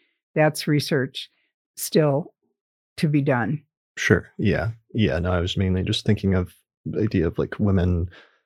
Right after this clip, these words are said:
Speaker 2: coming out more to the forefront versus sometimes being in history, being pushed back, um, in ways. And, and that was def-, definitely, like, a step back or a push backwards,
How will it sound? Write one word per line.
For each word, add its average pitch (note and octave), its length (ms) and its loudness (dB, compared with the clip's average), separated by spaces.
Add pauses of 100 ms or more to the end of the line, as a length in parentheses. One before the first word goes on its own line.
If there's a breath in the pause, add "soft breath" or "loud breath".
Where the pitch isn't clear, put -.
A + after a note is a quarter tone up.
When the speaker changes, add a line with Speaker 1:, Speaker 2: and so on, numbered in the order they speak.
(320 soft breath)
Speaker 2:
coming G2+ 200 4
out F2 180 4
more F2 180 2
to E2+ 60 0
the E2 80 -2
forefront F2+ 600 4
versus E2+ 460 -2
sometimes E2+ 380 -2
being E2+ 360 -2
in F#2 120 0
history, F#2 380 0
being E2 220 -2
pushed - 420 -2
back, E2 520 -2 (380)
um, F2+ 260 0
in F2 240 -2
ways. E2 600 0
And, F2 320 -2
and F2+ 120 -2
that E2 140 -4
was E2+ 140 -4
def-, E2 340 -4
definitely, E2 300 -2
like, E2+ 100 -4
a - 60 -2
step - 440 -4
back D#2 320 -4
or C2 80 -6
a C#2 60 -8
push - 260 -2
backwards, E2+ 920 -4